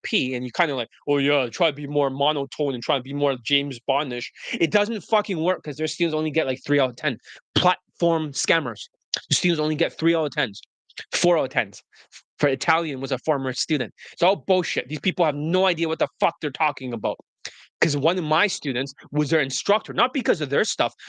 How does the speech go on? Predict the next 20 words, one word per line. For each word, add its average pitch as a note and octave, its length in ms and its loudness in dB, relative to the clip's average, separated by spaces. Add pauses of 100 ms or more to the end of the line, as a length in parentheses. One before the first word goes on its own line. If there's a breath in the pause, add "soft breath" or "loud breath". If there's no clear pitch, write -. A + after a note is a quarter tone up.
that C#3 180 0
made D#3 240 2
him D#3 80 -4
an C3+ 80 -4
instructor. A#2 580 -2 (260 loud breath)
He E3+ 180 0
was D#3 260 0
using D#3 520 -2
my C3 220 4
system C#3+ 480 -4
to A2+ 60 -6
get A2 140 -4
a G#2+ 40 -2
hundred C#3+ 340 0
fifty F3+ 300 0
lays. D#3 320 2 (460 soft breath)
He - 200 -2
got C3+ 220 4
his F#3+ 120 0
credibility, E3+ 800 0